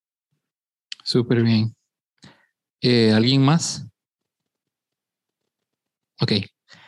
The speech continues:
Nada más quería cerrar con dos cosas. Uno, preguntarle algo a Nati, que me, que me parece muy importante ahora que estabas hablando de, de redes de apoyo, porque sí, sí resonó mucho, eh, ese tema, porque sí, yo creo que sí es importante. Eh,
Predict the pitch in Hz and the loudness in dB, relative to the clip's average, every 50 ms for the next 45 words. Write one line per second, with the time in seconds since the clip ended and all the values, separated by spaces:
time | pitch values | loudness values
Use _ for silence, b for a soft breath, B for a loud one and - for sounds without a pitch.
0 | b b b _ - 113 117 120 123 - 147 131 131 127 127 127 - - - 113 | b b b _ -4 -2 -2 0 0 0 0 0 0 0 -2 -2 -4 -4 0 0
1 | 110 110 117 - 120 120 120 - 131 117 101 113 147 165 170 - - 101 107 107 | 0 0 0 0 0 0 0 0 0 0 2 2 2 2 0 0 0 0 0 0
2 | - 113 117 127 131 131 131 135 131 127 127 127 - - 123 127 127 - - 104 | 0 0 0 2 2 2 2 2 2 2 0 0 0 -2 -2 -2 -2 -2 0 0
3 | 104 95 - - 113 104 95 113 104 104 117 110 120 127 127 - 127 107 - - | 0 0 -2 0 0 0 2 0 0 2 2 4 4 2 2 0 -2 -2 0 0
4 | 110 113 - 120 120 113 117 117 - 131 - - 113 113 117 - 123 110 104 110 | -2 0 0 0 0 0 -2 -2 -4 -4 -2 0 0 0 0 2 2 2 2 2
5 | 113 117 123 123 117 104 92 98 98 - _ _ _ b b b b b b b | 2 2 2 2 2 0 0 -4 -6 -8 _ _ _ b b b b b b b
6 | b b b _ - 117 107 107 113 131 131 123 - - 151 147 143 131 - - | b b b _ -2 0 2 2 2 2 0 0 -2 0 0 0 0 0 0 0
7 | - 101 - - 104 95 73 - 80 - - - - 120 117 127 - - - - | -2 -4 -2 -2 -2 -2 -2 -2 -6 -4 -4 -2 0 2 2 2 0 0 0 0
8 | 127 123 135 135 139 123 110 120 127 127 131 - 151 135 135 135 - - - 170 | 2 2 2 2 2 2 2 2 2 2 2 0 0 0 0 0 -2 -4 -4 -2
9 | 139 113 104 98 110 - 131 - - 139 139 143 147 143 - _ _ - 107 - | 0 0 0 0 0 -2 -2 -2 -2 0 2 2 0 0 -2 _ _ -6 -4 -2
10 | - 101 98 104 104 104 113 123 117 - 131 - - 123 123 135 123 123 107 95 | -2 0 0 2 2 2 2 0 0 0 -2 0 0 0 0 0 0 0 -2 -2
11 | - - 117 120 131 - - - _ _ b b b b b b b b _ _ | -2 -2 -2 -2 -2 -4 -8 -16 _ _ b b b b b b b b _ _
12 | _ - 110 107 101 98 104 98 95 - - - - | _ -2 0 0 2 0 0 -2 -2 -4 -6 -8 -10